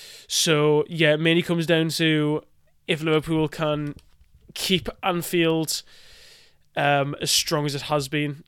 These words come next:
as for God knows how long, and they can do the damage in the easier games away from home. So, yeah.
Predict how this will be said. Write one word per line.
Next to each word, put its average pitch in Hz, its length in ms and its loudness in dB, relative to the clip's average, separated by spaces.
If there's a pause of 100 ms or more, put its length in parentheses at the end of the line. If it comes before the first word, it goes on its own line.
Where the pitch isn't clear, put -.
(120)
as 143 520 -2 (120)
for - 320 -10
God 147 240 -2
knows 143 240 -4
how 135 140 -2
long, 135 320 -4 (160)
and 143 260 -4
they 147 160 0
can 151 160 -6
do 147 160 0
the 147 80 -2
damage 143 560 -2 (300)
in 147 300 -2
the 139 340 -2 (1000)
easier 160 280 0
games 147 260 0
away 147 200 0
from 143 140 -10
home. 135 220 -8 (1000)
So, 147 680 2
yeah. 156 300 6